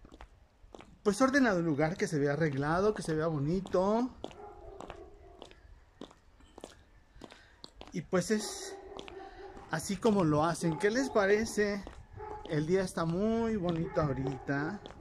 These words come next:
No hace, como dicen, ni frío ni calor. Está súper bien.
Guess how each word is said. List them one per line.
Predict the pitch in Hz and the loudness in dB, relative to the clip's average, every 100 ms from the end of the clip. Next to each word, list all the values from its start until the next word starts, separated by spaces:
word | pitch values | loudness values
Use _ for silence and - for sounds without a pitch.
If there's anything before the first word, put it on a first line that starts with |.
| 381 - - - - | -12 -12 -16 -16 -6
No | 143 160 160 | 0 2 2
hace, | 170 170 185 143 117 - 415 415 - - - _ _ - - - _ _ - | 0 -2 -2 -4 -6 -10 -12 -12 -14 -18 -20 _ _ -20 -20 -20 _ _ -6
como | 160 147 | 0 2
dicen, | 175 226 196 | 2 2 2
ni | 151 | 2
frío | - 202 | 2 2
ni | 226 | 4
calor. | 240 151 139 170 175 185 | 2 0 2 4 4 2
Está | 208 - - 165 | -4 -10 -6 -4
súper | - 254 285 247 | -2 0 4 4
bien. | 165 156 151 190 | 4 2 2 -2